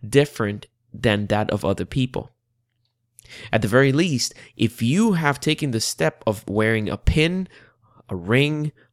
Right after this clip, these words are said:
a pendant, or something that identifies you as a Freemason,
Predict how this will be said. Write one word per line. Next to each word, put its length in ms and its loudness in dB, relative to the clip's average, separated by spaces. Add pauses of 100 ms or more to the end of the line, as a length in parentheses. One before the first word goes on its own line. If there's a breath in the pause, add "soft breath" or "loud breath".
(160)
a 80 -6
pendant, 680 2
or 100 0
something 380 0
that 100 6
identifies 840 2
you 180 0
as 220 0
a 40 -6
Freemason, 760 2